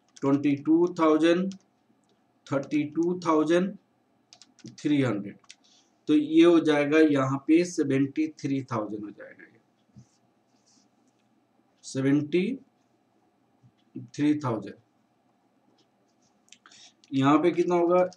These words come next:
एट थाउजेंड प्लस टेन थाउजेंड प्लस सिक्सटीन थाउजेंड प्लस थर्टी फ़ोर थाउजेंड, सिक्सटी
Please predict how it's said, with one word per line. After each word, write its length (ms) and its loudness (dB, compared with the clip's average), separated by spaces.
एट 320 2
थाउजेंड 480 0
प्लस 360 0
टेन 360 0
थाउजेंड 540 0
प्लस 340 -2
सिक्सटीन 520 -2
थाउजेंड 540 2
प्लस 260 0
थर्टी 320 -2
फ़ोर 500 2
थाउजेंड, 380 -4
सिक्सटी 440 -6